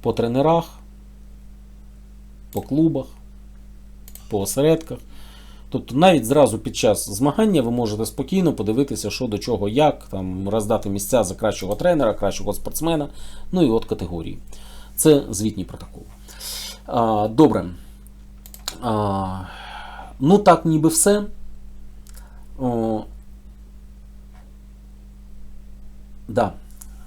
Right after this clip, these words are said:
По системі ніби все, все працює. А, пробуйте, тестуйте, дивіться, якщо будуть якісь, о, десь помилки чи щось таке,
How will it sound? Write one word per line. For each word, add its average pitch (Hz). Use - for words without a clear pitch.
По 165
системі 135
ніби 127
все, 214
все 143
працює. 202
А, 117
пробуйте, 190
тестуйте, 170
дивіться, 131
якщо 117
будуть 127
якісь, 127
о, 110
десь 127
помилки 175
чи 127
щось -
таке, 147